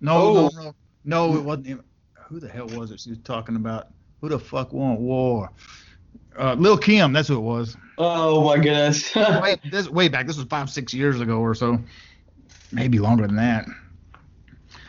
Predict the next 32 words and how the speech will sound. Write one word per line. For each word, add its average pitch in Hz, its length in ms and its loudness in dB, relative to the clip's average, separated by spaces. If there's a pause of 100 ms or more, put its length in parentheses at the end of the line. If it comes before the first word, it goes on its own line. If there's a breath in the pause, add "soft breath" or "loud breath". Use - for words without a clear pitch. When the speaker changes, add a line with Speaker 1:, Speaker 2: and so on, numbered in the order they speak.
(300 loud breath)
Speaker 1:
Yeah, 98 160 -2
that's, 117 260 -2 (320)
damn, 113 240 2
I - 20 2
mean, 104 80 2
they're 151 140 6
vicious 117 800 -2
in 110 80 -2
those 101 160 -8
tracks 107 340 -8
too, 135 260 -4
man. 107 420 -4 (1200 loud breath)
Speaker 2:
No, 135 140 2
they 143 140 4
be 160 120 6
really 147 300 4
ripping 139 320 0
each 135 160 0
other 139 260 6
up. 135 220 4 (520 loud breath)
I 165 40 2
Speaker 1:
And 143 80 6
Speaker 2:
mean, 143 100 6
Speaker 1:
I 156 40 4
Speaker 2:
Drake, 170 360 2
Drake, 175 480 4
Drake 165 420 2
kinda 160 280 4
beefs 143 360 2
like 135 280 4
a - 20 -4
girl. 139 480 2